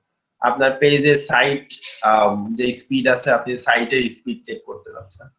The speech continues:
So, Google-এর যে, আহ, ইটা আছে ওইখানে চলে যাবেন, অবশ্যই ওইখানে প্রথমে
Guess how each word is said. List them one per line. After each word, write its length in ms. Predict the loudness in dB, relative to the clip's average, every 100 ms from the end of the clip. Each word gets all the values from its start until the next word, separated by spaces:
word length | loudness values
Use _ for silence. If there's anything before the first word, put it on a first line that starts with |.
| -6
So, 80 | -4 0
Google-এর 400 | 2 4 6 6
যে, 120 | 4 0 -2 0
আহ, 120 | 2
ইটা 280 | 2 2 4
আছে 240 | 4 2
ওইখানে 360 | 0 0 -2 -2 -4
চলে 180 | -4 0
যাবেন, 260 | -2 -2 -4
অবশ্যই 380 | -4 -4 -4 -4
ওইখানে 360 | -6 -6 -6 -6
প্রথমে 420 | -6 -6 -6